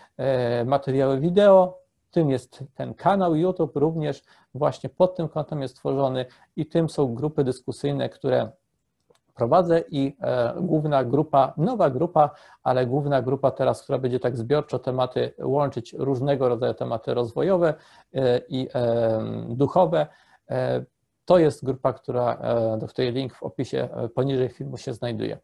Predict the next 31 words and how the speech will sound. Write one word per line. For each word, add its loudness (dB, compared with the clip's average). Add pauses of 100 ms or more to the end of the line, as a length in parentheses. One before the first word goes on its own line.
(260)
Serdecznie 4
zapraszam 2
i -4
pamiętajcie, -2
łapka 0
w -6
górę -4
pod -6
filmem -6
koniecznie. -2 (380)
E, 2
to 0
jest -2
zachęta -2
dla 0
mnie -4
do 0
nagrywania -2
kolejnych 0
materiałów, 2 (360)
e, 0
i, 0
e, 0
również -2
zachęcam -4
do, 2 (300)
e, -2
udostępniania 0
moich -4
filmów, -4
e, 0